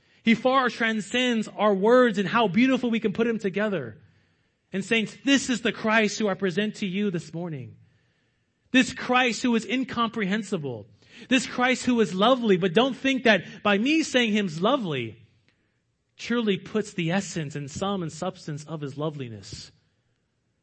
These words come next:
He is more than that. And saints, as we close, how must we live in light of this sermon? As we close, how must we consider this sermon and then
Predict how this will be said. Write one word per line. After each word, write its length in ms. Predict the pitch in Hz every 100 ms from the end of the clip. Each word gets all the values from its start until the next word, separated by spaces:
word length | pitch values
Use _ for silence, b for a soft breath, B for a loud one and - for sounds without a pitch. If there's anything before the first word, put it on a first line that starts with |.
| _
He 140 | - 208
is 140 | 170
more 300 | 165 180 202
than 200 | 156 127
that. 400 | 110 104 - - _ _ _ _ _ _ _ -
And 100 | 180
saints, 320 | 214 220 208
as 140 | 185
we 100 | 180
close, 640 | 180 196 202 190 156 - - _ _ _ _ _ _ _ _ _ _ _
how 280 | - 202 214 202
must 260 | 180 185 185
we 120 | 190
live 320 | 170 190 196
in 100 | 165
light 160 | 156 160
of 100 | 156
this 180 | 143 -
sermon? 440 | 165 160 127 101 - _ _ _ _ _ _ _ _ _ _ _
As 220 | - 226 196
we 120 | 226
close, 460 | - 240 247 214
how 220 | 156 226 247
must 240 | 247 233
we 180 | 220 196
consider 440 | - 196 262 254
this 220 | 226 202
sermon 360 | - 226 226 202
and 100 | 202
then 260 | 196 170